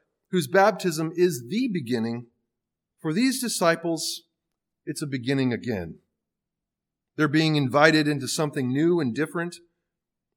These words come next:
and after having walked that road for some while already. And their baptism is a place to start because, as with Jesus' own baptism, in, it's their place of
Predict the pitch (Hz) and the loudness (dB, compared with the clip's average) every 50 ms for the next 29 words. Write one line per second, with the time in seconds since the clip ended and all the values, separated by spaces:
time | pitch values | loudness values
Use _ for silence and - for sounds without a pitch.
0 | _ _ - 147 156 160 156 - - - _ _ _ _ _ _ _ _ _ - | _ _ -4 -2 -2 -2 -2 -6 -12 -20 _ _ _ _ _ _ _ _ _ -2
1 | - 156 185 185 185 - 190 180 160 - - 175 165 156 160 160 151 151 - 113 | 2 2 2 2 0 -2 -2 -2 -2 0 0 0 0 2 0 -4 -6 -8 -10 -6
2 | 117 135 139 131 131 131 - - - _ - 120 120 120 117 117 123 117 110 101 | -2 0 0 0 0 -4 -8 -12 -20 _ -8 -6 -6 -4 -4 -2 -2 -2 0 -2
3 | 98 101 98 - _ - 120 113 - - 127 113 110 104 107 104 101 95 98 95 | -4 -6 -12 -20 _ -14 -14 -12 -10 -8 -6 -6 -4 -4 -4 -4 -6 -6 -8 -8
4 | 90 95 92 107 117 101 87 - - _ _ _ _ _ _ _ _ _ _ _ | -8 -8 -6 -6 -6 -6 -6 -10 -14 _ _ _ _ _ _ _ _ _ _ _
5 | _ _ _ _ _ _ _ _ _ _ _ _ - 117 120 127 139 123 117 139 | _ _ _ _ _ _ _ _ _ _ _ _ -12 -6 -2 0 0 2 4 4
6 | 139 143 135 135 135 123 113 120 117 120 120 110 123 117 113 120 - - 147 139 | 4 4 2 2 -2 -2 0 -2 -4 -4 -4 -4 -4 -4 -4 -6 -6 -4 -2 -2
7 | 139 135 - 127 - - - 185 185 175 147 139 131 - 151 139 131 143 147 156 | -2 -2 -6 -10 -6 0 4 4 4 4 2 -2 -4 -2 -2 -2 0 0 0 0
8 | 156 135 143 139 127 - 170 170 160 143 143 131 - 143 123 160 185 190 190 180 | 0 0 -4 -10 -8 -8 -8 -6 -6 -8 -8 -10 -8 -6 -2 0 0 0 0 0
9 | 180 - - - - - 135 147 143 143 143 - 139 127 135 143 131 - - - | -2 -8 -14 -20 -8 0 2 2 2 2 2 -2 -4 -4 -4 -6 -6 -8 -14 -10
10 | - 170 165 165 160 139 - - - 170 - 196 190 - - 139 131 143 208 226 | -4 -2 -2 -2 -2 -4 -8 -16 -8 -2 0 0 0 0 -4 -2 4 6 8 8
11 | 254 262 254 254 - - 156 151 156 160 156 - - - - 143 143 151 139 | 8 6 4 2 -2 -2 0 2 2 0 -2 -4 -8 -8 -6 -4 -4 -4 -6